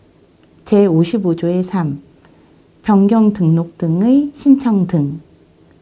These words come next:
제 일 항, 저작권 등록자는 다음 각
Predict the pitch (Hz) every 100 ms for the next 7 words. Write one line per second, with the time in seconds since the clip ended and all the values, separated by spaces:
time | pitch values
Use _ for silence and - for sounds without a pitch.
0 | _ _ - 185 180 220 180 143 - _
1 | _ _ _ _ - 180 226 226 240 220
2 | 214 175 185 - 160 160 208 143 - -
3 | 180 190 196 170